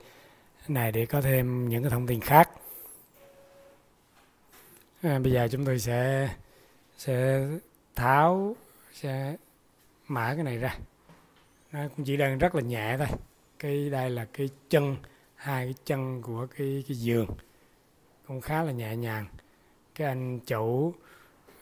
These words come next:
ờ, xưởng gỗ thì anh làm nó thao tác khá là nhẹ nhàng một tay thôi. Thì đây là nó bao gồm cái giường và nệm luôn.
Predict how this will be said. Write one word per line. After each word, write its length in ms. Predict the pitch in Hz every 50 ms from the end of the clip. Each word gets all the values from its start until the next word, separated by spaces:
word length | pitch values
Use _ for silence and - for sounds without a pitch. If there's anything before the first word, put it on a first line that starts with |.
| - 214
ờ, 440 | 170 147 135 131 127 123 123 123
xưởng 260 | 110 - - 127 131 131
gỗ 320 | 120 117 113 117 123 139
thì 100 | 139 147
anh 140 | 135 127 135
làm 380 | 131 123 117 113 113 110 113 117
nó 60 | 135
thao 260 | 123 - 135 127 120
tác 220 | 117 131 139 156 - -
khá 140 | - 160 160
là 100 | 156 139
nhẹ 220 | 127 120 113 113
nhàng 260 | 117 117 113 110 113 117
một 80 | - - - -
tay 260 | - 131 131 127 127
thôi. 120 | 120 131 - - - - - - - - - - - - - _ _ _ _ _ -
Thì 180 | - - 135 123
đây 160 | 127 123 127
là 140 | 127 120 113
nó 120 | 117 131
bao 260 | 139 135 127 123 123 120 120
gồm 420 | 120 117 117 113 113 110 110 117 110 - -
cái 500 | - - 139 135 135 135 135 139 143 131 - - - _ _ - _ _ _ _ _ _ _ _ - -
giường 420 | 127 123 123 120 120 113 110 107
và 80 | 110 107
nệm 360 | 107 110 110 110 110 117 123
luôn. 160 | 127 127